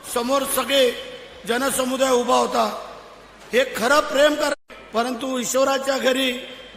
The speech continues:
देर आहे, परंतु अंधेर नाही आहे. आणि भरतशेठचं मन साफ आणि स्वच्छ असल्यामुळे आज एवढा मोठा जनसमुदाय जमून एकही पावसाचा थेंब सभा संपेपर्यंत येणार नाही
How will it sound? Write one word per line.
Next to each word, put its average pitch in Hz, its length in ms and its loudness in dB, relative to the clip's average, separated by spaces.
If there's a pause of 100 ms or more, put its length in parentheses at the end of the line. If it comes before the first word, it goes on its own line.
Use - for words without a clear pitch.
देर 277 300 8
आहे, 254 280 0 (380)
परंतु 240 380 -4
अंधेर 247 480 4
नाही 262 280 2
आहे. 233 280 2 (360)
आणि 233 260 0
भरतशेठचं 247 840 0
मन 262 320 2 (420)
साफ 262 600 2
आणि 240 180 -2
स्वच्छ - 380 0
असल्यामुळे 262 840 4 (380)
आज 226 220 4
एवढा 240 280 2
मोठा 240 460 0
जनसमुदाय 277 760 2
जमून 247 440 0 (400)
एकही 240 340 4
पावसाचा 254 580 -2 (140)
थेंब 269 260 6 (500)
सभा 254 340 2
संपेपर्यंत 254 760 -2
येणार 247 520 4
नाही 240 260 0